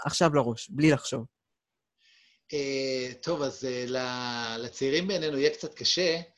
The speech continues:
Speaker 2: אבל, אה, היה את הסדרה היו היה, אה,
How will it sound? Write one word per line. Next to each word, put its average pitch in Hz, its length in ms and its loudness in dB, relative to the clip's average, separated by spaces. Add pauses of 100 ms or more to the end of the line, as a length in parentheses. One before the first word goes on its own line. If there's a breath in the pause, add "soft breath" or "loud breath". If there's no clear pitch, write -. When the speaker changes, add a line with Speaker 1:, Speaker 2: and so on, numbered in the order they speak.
(480 soft breath)
Speaker 2:
אבל, 123 340 -6
אה, 123 640 -2
היה 165 480 -4 (180)
את 127 160 -8
הסדרה 127 440 -2
היו 139 260 2
היה, 131 380 0 (1400)
אה, 113 380 -2